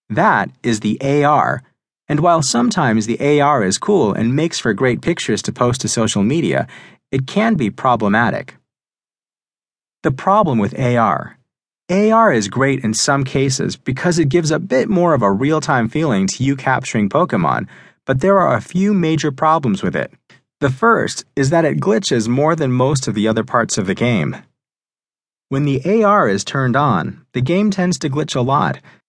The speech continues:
That's because the game is still being updated, and often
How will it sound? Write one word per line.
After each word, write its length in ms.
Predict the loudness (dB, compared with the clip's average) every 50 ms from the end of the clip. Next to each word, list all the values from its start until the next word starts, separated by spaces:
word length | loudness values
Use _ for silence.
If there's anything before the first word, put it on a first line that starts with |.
| _ _
That's 260 | 0 0 2 2 2
because 360 | 0 -2 -2 0 0 0 0 0
the 80 | -2
game 340 | -2 0 0 0 2 2 0
is 140 | 0 0 -2
still 280 | -2 0 0 2 2
being 260 | 2 2 0 0 2 2
updated, 600 | 0 0 -2 -2 -2 -2 0 0 -2 -4 -6 -8 -14 -20 -20 -20 _ _
and 120 | -4 -2 0
often 520 | 2 2 2 2 0 0 -2 -2 -2 -2